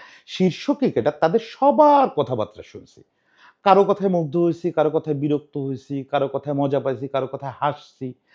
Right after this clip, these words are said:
কিন্তু রাহুল দ্রাবিড় আর দেখি নাই। যাকেই আপনি প্রফেসর বলেন, যাকে যাই বলেন না কেন, রাহুল দ্রাবিড় is রিয়েল ক্রিকেট পণ্ডিত। ওনার যে ক্রিকেট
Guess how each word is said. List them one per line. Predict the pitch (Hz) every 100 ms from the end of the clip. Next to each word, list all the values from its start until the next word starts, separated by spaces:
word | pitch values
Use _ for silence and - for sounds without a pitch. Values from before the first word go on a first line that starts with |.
| - _
কিন্তু | 160 123
রাহুল | 85 120 185
দ্রাবিড় | 175 151 123 107
আর |
দেখি | 92 92 -
নাই। | 92 - _ _ _ _ _ _ _ _ _ -
যাকেই | 135 165 - 285
আপনি | 277 277 226
প্রফেসর | 160 143 147 160 139
বলেন, | 135 135 131
যাকে | 113 - - 170 139
যাই | 143 139
বলেন | 131 123
না | 120 110
কেন, | 107 123 - - -
রাহুল | - 196
দ্রাবিড় | 208 240 214
is | 190 - 113 104
রিয়েল | 170 185
ক্রিকেট | - 120 127 107
পণ্ডিত। | 104 92 82 _ _ _ _ _ _
ওনার | 180 233 -
যে | 240
ক্রিকেট | 151 139